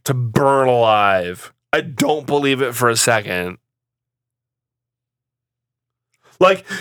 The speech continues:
you have to be a deliberate asshole to leave your friend to burn alive.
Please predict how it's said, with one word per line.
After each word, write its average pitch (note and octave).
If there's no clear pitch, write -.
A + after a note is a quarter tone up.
you C#4
have C4+
to B3
be A#3
a D3
deliberate F3+
asshole A2+
to F3+
leave D#3+
your D3
friend B2+
to C#3
burn C3
alive. G#2